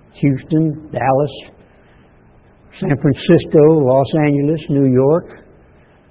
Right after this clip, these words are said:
the two witnesses going in and saying, "Either you change, either you turn around and go to God, or you're gonna be like Sodom and Gomorrah. And there's not gonna be anything left."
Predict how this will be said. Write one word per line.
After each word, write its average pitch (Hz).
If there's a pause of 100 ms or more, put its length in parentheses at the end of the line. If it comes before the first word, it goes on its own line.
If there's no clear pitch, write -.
(1000)
the 135
two 180
witnesses 151
going 143
in 151
and 143
saying, 143
"Either 165
you 110
change, 190 (380)
either 190
you 156
turn 240 (100)
around 185
and 143
go 190
to 165
God, 160 (120)
or 165
you're 226
gonna 196
be 165 (160)
like 139
Sodom 170
and 127
Gomorrah. 139 (1000)
And 156
there's 165
not 208
gonna 208
be 185
anything 165
left." 247